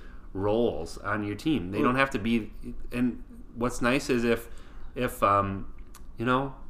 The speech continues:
Speaker 1: Tyrese Maxey comes in, he doesn't have to be, like, that dude right away.
Speaker 2: Right,
Speaker 1: He could
Speaker 2: right.
Speaker 1: just come in and you're just like, "Oh, wow, Tyrese Maxey? Okay, this guy's got something."
Speaker 2: Right,
Speaker 1: And he's just
Speaker 2: right.
Speaker 1: like, "That's what we need at, and, and we need that." Like, if we whiff on that,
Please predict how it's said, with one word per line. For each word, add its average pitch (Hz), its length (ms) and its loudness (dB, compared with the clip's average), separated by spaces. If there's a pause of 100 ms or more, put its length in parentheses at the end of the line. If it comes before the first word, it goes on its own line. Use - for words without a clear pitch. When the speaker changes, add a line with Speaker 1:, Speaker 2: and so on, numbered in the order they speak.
(520)
Speaker 1:
Tyrese 123 360 2
Maxey 127 320 2
comes 120 220 2
in, 117 120 4
he 131 80 4
doesn't 135 260 4
have 123 200 2
to 117 80 -2
be, 107 180 -2
like, 92 300 -4
that 98 300 0
dude 107 260 0
right 95 160 0
away. 95 220 0
Speaker 2:
Right, 101 100 -2
Speaker 1:
He 107 140 -4
could 196 120 0
Speaker 2:
right. - 60 -2
Speaker 1:
just 120 180 0
come 113 220 4
in 110 100 0
and 104 120 -2
you're 98 100 -2
just 101 200 -6
like, 92 160 2
"Oh, 139 240 8
wow, 127 400 6 (220)
Tyrese 139 320 4
Maxey? 156 540 4 (200)
Okay, 185 240 4
this 165 140 4
guy's 156 220 8
got 151 300 4
something." 101 440 2
Speaker 2:
Right, 120 160 0
Speaker 1:
And 117 80 4
he's 120 160 6
just - 160 2
Speaker 2:
right. 113 120 4 (140)
Speaker 1:
like, - 120 -8 (460)
"That's 120 240 4
what 147 180 6
we 131 100 8
need 113 280 6
at, 92 200 0
and, 104 400 -4
and 113 220 0 (100)
we 120 140 6
need 127 240 6
that." 85 240 -2
Like, 104 140 0
if 120 140 0
we 165 120 6
whiff 110 560 0
on 170 160 6
that, 185 280 2